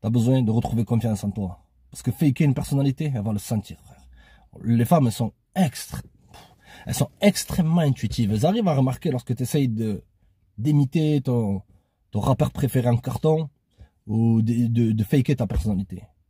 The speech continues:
Sois toi-même à cent pour cent. Ok ? D'accord ? Donc, comprenez un truc, les gars. Cherchez à jouer le mauvais garçon, à faire des techniques.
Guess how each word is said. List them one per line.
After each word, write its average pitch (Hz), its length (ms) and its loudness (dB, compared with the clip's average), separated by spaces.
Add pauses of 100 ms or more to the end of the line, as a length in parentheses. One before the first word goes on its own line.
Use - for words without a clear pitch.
(360)
Sois 156 340 0
toi-même 120 320 4
à 107 60 0
cent 107 160 0
pour - 160 -14
cent. 95 160 -6 (1600)
Ok ? - 160 0 (580)
D'accord ? 135 360 2 (320)
Donc, 139 180 2
comprenez 135 300 2
un - 20 4
truc, 131 180 0
les 131 120 4
gars. 127 200 2 (480)
Cherchez 151 560 2
à 110 100 0
jouer 113 380 4
le 98 120 0
mauvais 117 200 2
garçon, 170 420 2 (420)
à - 80 -12
faire 123 180 0
des 120 120 2
techniques. 151 500 -2